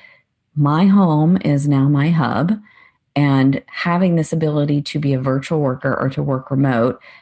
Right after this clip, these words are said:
has now become more of a necessity than this luxury. It's no longer, "Oh, I just really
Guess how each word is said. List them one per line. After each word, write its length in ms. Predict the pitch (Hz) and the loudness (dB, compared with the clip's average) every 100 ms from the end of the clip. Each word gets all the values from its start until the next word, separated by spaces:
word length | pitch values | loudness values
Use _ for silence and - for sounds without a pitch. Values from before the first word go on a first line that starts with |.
| - | -6
has 260 | 156 147 | -4 0
now 240 | 143 139 139 | 2 2 0
become 440 | 147 - 139 139 | -2 -4 0 2
more 180 | 139 131 | 2 0
of 100 | 127 | 0
a 60 | |
necessity 920 | 127 123 - 226 254 170 156 143 151 - - - | 0 0 0 -2 -2 -2 -2 0 -2 -6 -18 -8
than 160 | 151 139 | -2 0
this 180 | 127 - | 0 -2
luxury. 480 | 120 - - - - | -6 -6 -8 -8 -8
It's 280 | - - | -10 -2
no 140 | 160 147 | 0 2
longer, 400 | 143 143 143 - | 2 2 0 0
"Oh, 300 | 196 202 190 | 0 2 2
I 100 | 170 | 0
just 340 | 156 151 - - - - - _ | -2 -6 -8 -20 -20 -20 -20 _
really 680 | 160 170 165 156 151 147 - | -4 0 2 2 2 0 -4